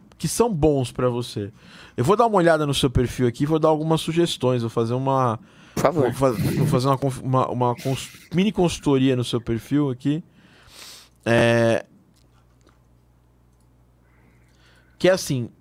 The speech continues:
Speaker 1: você não adianta você só conhecer muita gente e trocar ideia com essas pessoas e, e comentar lá no post delas.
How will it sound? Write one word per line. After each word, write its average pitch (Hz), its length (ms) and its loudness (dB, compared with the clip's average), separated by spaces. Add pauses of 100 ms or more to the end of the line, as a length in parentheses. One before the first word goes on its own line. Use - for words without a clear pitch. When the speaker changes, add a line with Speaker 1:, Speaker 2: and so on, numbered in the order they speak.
Speaker 1:
você 170 360 0
não 247 80 4
adianta 175 380 2
você 170 240 -2
só 165 160 2
conhecer 156 440 0
muita 143 280 0
gente 127 460 -2 (440)
e 123 80 -4
trocar 147 340 2
ideia 127 280 4
com 127 60 -6
essas 127 120 -6
pessoas 127 480 0
e, - 100 -6
e 127 80 -12
comentar 143 540 2
lá 131 100 0
no 123 140 0
post 127 420 0
delas. 117 500 2